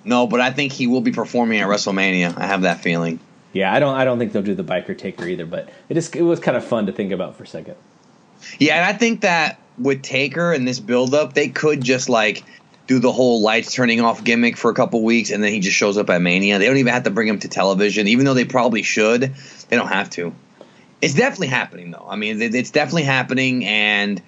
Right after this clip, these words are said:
Speaker 1: I, I am excited for it. I'm not gonna lie. I am excited for that match. It's one they've had in their back pocket for a while, and I was kinda worried that we get screwed out of it. You know, we never got Taker and Jericho at Mania. We never got,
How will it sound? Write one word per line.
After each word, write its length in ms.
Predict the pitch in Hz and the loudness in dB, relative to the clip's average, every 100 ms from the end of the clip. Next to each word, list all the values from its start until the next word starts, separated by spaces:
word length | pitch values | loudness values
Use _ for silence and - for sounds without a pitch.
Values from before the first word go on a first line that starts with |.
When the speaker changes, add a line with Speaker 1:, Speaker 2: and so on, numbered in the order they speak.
| _ _ _ _ _ _ | _ _ _ _ _ _
Speaker 1:
I, 220 | 127 156 | 0 2
I 140 | 110 170 | 0 0
am 140 | 208 | 0
excited 380 | 226 208 202 208 | -2 -2 -2 -2
for 260 | - 101 90 | -4 -4 -4
it. 60 | 98 | -6
I'm 60 | |
not 160 | 117 135 | -4 -2
gonna 160 | 151 156 | -2 0
lie. 260 | 160 92 - | 0 -2 0
I 140 | 104 | 2
am 240 | 113 131 | 2 2
excited 360 | 131 127 131 127 | 0 0 0 0
for 100 | 127 | 0
that 140 | 120 | 0
match. 200 | 113 120 - | 0 -2 -4
It's 160 | - | -4
one 160 | 123 135 | 0 2
they've 160 | 143 131 | 2 2
had 140 | 135 | 0
in 80 | 135 | 2
their 120 | 127 | 2
back 280 | 107 123 123 | 2 -2 0
pocket 300 | 131 123 117 | -2 -2 -4
for 120 | 127 | -2
a 60 | 113 | 0
while, 400 | 110 113 147 127 | 2 2 2 2
and 340 | 113 117 107 - - - | 2 2 -2 -10 -18 -4
I 140 | 110 | 2
was 200 | 127 135 135 | 2 2 0
kinda 280 | 139 147 | -2 0
worried 480 | 151 143 175 175 101 | 2 2 2 2 0
that 80 | 90 | 0
we 100 | 110 | 0
get 220 | 107 120 | 2 0
screwed 280 | - 139 180 | 0 2 2
out 140 | 143 98 | 2 -2
of 100 | 85 | -4
it. 160 | 82 - | -6 -4
You 100 | 113 | -2
know, 100 | 117 | 2
we 140 | 120 | 2
never 300 | 117 123 147 | 2 2 0
got 280 | 143 147 143 | 2 0 0
Taker 300 | 139 135 143 | -2 -2 -2
and 100 | 143 127 | -2 0
Jericho 380 | 131 131 131 | 0 0 0
at 60 | 160 | 0
Mania. 300 | 127 107 113 | 0 0 2
We 120 | 107 | 2
never 240 | 107 123 123 | 2 2 2
got, 340 | 127 120 113 | 2 0 -2